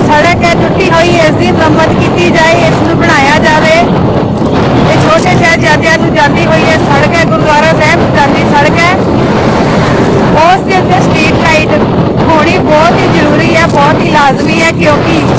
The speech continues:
ਛੋਟੇ ਸਾਹਿਬਜ਼ਾਦਿਆਂ ਨੇ ਕੌਮ ਵਾਸਤੇ ਸ਼ਹੀਦੀਆਂ ਦਿੱਤੀਆਂ ਨੇ। ਗੁਰੂ ਗੋਬਿੰਦ ਸਿੰਘ ਮਹਾਰਾਜ ਜੀ ਨੇ ਆਪਣਾ ਪੂਰਾ ਸਰਬੰਸ ਵਾਰ ਦਿੱਤਾ।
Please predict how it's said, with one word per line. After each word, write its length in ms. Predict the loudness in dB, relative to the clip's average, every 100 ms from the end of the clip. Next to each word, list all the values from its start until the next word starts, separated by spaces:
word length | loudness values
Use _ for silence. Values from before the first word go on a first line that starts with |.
| 0 0 -2
ਛੋਟੇ 400 | 0 0 0 -2
ਸਾਹਿਬਜ਼ਾਦਿਆਂ 600 | 0 0 0 0 0 0
ਨੇ 180 | 0 0 -2 -2 -2 -2 -2 -2 0 0 2
ਕੌਮ 280 | 2 2 0
ਵਾਸਤੇ 440 | 0 0 0 0 0
ਸ਼ਹੀਦੀਆਂ 440 | 0 0 -2 -2 -2
ਦਿੱਤੀਆਂ 460 | -2 0 0 0
ਨੇ। 220 | 0 0 0 0 0 0 -2 -4 -2 0 0
ਗੁਰੂ 140 | 0 0
ਗੋਬਿੰਦ 400 | 2 0 0 -4 -2
ਸਿੰਘ 140 | -2
ਮਹਾਰਾਜ 380 | 0 2 2 0
ਜੀ 120 | -2
ਨੇ 100 | 0
ਆਪਣਾ 380 | 0 0 0 -2
ਪੂਰਾ 300 | -2 0 0 0 0
ਸਰਬੰਸ 440 | 0 0 0 0 0
ਵਾਰ 180 | 0 0
ਦਿੱਤਾ। 300 | -2 -4 -2